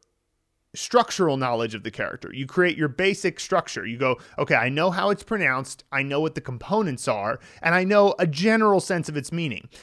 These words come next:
But you don't master it until you've seen it in context several times. So, uh, the one that really came up a lot was chuan, to pass on. And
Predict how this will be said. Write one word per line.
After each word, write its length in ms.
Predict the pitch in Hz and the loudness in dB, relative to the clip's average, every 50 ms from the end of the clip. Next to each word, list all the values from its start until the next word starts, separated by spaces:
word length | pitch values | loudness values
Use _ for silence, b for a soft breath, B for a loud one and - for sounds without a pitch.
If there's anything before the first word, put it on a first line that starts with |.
| B B B B - | B B B B -4
But 320 | - 185 175 170 - _ _ _ _ _ | 0 0 0 0 -2 _ _ _ _ _
you 100 | 165 170 | -6 -2
don't 260 | 180 240 247 - - | -2 -2 -4 -4 -8
master 720 | 151 151 151 170 180 202 247 233 - - - 143 110 87 | -8 -8 -4 -2 -2 -2 -2 -4 -6 -8 -10 -10 -10 -10
it 140 | 82 - - _ _ | -12 -14 -16 _ _
until 260 | - 165 156 - 185 180 | -4 -4 -2 0 0 -2
you've 200 | 170 165 151 - | 0 -2 -4 -6
seen 320 | - - 202 214 214 202 | -6 -6 -4 -4 -4 -4
it 100 | 170 - | -4 -6
in 140 | 160 156 139 | -6 -8 -6
context 720 | - 175 165 170 175 160 - 135 120 - - - _ - | -4 -4 -2 -2 -4 -2 -2 -2 -2 -2 -4 -12 _ -14
several 400 | - - 196 175 160 135 127 120 | -8 -2 0 0 0 0 -2 -6
times. 420 | - 135 139 110 87 - - - | -6 -8 -8 -8 -10 -12 -14 -10
So, 300 | - - 160 143 143 139 B B B B B B B B B B - | -2 2 2 2 2 0 B B B B B B B B B B 0
uh, 280 | 151 147 147 143 139 | 2 2 2 2 0
the 140 | 147 147 156 | -2 -4 -4
one 280 | 160 190 220 240 240 220 | -2 0 0 0 0 -2
that 220 | 196 170 - _ _ _ _ | -4 -4 -6 _ _ _ _
really 560 | 165 156 156 208 233 226 208 190 170 143 131 - | -10 -6 -4 -2 0 0 0 0 -2 -6 -12 -10
came 300 | - 180 165 160 156 156 | -6 -4 -2 -2 0 -2
up 100 | 151 - | 0 0
a 60 | 147 | 0
lot 400 | 143 147 143 139 139 135 - - | 2 4 4 4 2 0 -2 -4
was 460 | 151 139 135 135 127 127 120 - - - _ | -2 0 2 2 2 2 -2 -4 -10 -14 _
chuan, 560 | - - - 139 117 113 117 156 180 190 - - - | -4 0 0 2 2 2 0 -2 -4 -8 -10 -6 -6
to 100 | 160 139 | -4 -2
pass 420 | - - 175 160 151 139 - - | 0 2 4 2 2 2 0 -2
on. 380 | 147 139 131 117 104 101 98 - | -2 -2 -2 -2 -4 -6 -8 -4
And 360 | - 135 135 131 135 131 - | 0 0 0 0 0 -4 -6